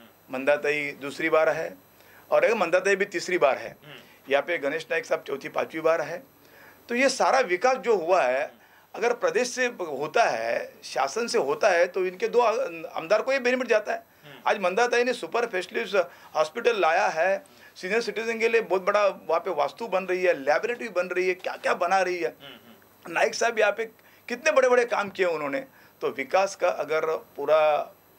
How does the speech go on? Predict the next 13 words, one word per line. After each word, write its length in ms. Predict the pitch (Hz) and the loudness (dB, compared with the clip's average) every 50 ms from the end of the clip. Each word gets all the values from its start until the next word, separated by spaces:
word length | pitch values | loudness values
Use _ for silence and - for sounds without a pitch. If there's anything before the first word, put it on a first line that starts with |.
| _ - - | _ -6 -2
बेनिफिट 340 | 135 170 220 196 240 - - | 0 0 0 0 0 -2 -2
किसको 200 | 160 - 151 139 | -4 -6 -4 -2
जाता 240 | 131 117 - - | -2 -2 -2 -4
है, 140 | - - - - - - - - - - - - | -8 -10 -10 -12 -12 -14 -14 -16 -20 -20 -18 -12
तो 60 | - 143 | -8 -4
ये 160 | 143 147 143 | -4 -2 0
नाइक 240 | 135 131 147 156 - | 0 0 0 0 0
साहब 280 | - 180 170 175 170 | 0 2 2 2 2
और 100 | 151 147 | 0 -2
मंदाताई 400 | 135 127 123 120 120 120 131 127 | -2 -4 -4 -4 -4 -4 -6 -8
को 120 | - 139 131 | -8 -10 -14
जाता 280 | 123 104 101 - - | -14 -16 -16 -16 -18
है। 80 | 110 | -20